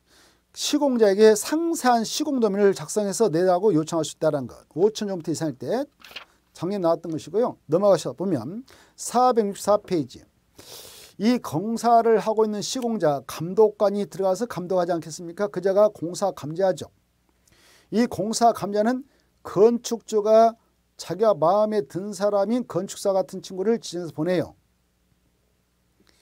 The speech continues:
다중형 건축물은 건설 기술 용역 사업자를 지정해서 보내고 건축사를 보내기도 합니다. 아, 그래 이제 감자가 들어가서 공사 감독을 하는데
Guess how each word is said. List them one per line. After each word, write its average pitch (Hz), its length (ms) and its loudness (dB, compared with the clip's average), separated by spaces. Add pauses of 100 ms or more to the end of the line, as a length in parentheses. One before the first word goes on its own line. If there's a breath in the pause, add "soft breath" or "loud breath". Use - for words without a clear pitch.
(400)
다중형 226 420 0
건축물은 220 540 0 (320)
건설 214 800 2 (160)
기술 214 560 0
용역 185 400 0
사업자를 202 480 -2
지정해서 180 380 -10
보내고 190 300 -8
건축사를 175 440 -8
보내기도 165 320 -8
합니다. 190 400 -4 (1160 loud breath)
아, 175 440 2 (440)
그래 254 240 2
이제 240 420 6
감자가 226 600 2
들어가서 220 760 2 (500)
공사 214 440 2
감독을 196 580 0
하는데 160 760 2